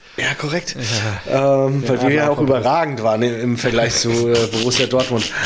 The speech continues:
Speaker 1: Borussia Dortmund richtig Glück gehabt. Koulibaly muss eigentlich das Tor machen, aber Borussia Dortmund hat seit neuestem einen echten Torhüter im Tor.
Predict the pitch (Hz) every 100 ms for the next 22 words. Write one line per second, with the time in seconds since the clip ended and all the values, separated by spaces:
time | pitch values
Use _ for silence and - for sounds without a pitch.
0 | - 131 143 180 160 160 170 151 - -
1 | 190 - 233 - 165 175 240 123 135 -
2 | 135 127 127 143 147 143 - 156 151 147
3 | 143 143 160 160 147 127 117 117 135 127
4 | 123 127 123 120 110 101 113 127 123 113
5 | 107 92 - 113 - 131 170 165 151 156
6 | 160 175 208